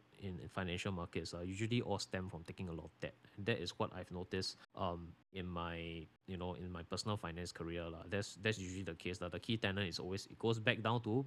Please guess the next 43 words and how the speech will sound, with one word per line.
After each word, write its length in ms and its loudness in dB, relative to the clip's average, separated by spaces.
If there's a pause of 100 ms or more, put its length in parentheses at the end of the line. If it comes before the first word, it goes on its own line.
bad 220 -2
debt 220 -4
management. 500 -8 (220)
But, 240 12 (360)
you 80 0
know, 220 4
if 180 4
you're 140 10
able 220 8
to 100 4
manage 480 4
debt, 180 4
right, 320 -4 (160)
then 200 6
that 120 8
is 120 2
one 200 6
of 120 0
the 80 -6
things 240 0
that 100 -6
you 60 -4
can 200 -4
do 140 0
during 240 -2
a 60 -4
downturn, 540 -2 (120)
you 80 0
know, 220 4
and 140 -2
that 120 6
is 80 -4
to 160 -6
go 140 6
looking 320 2
for 100 -2
money. 420 -4
Because 280 4
if, 160 0
let's 220 6
say, 100 6
you're 120 8
already 220 2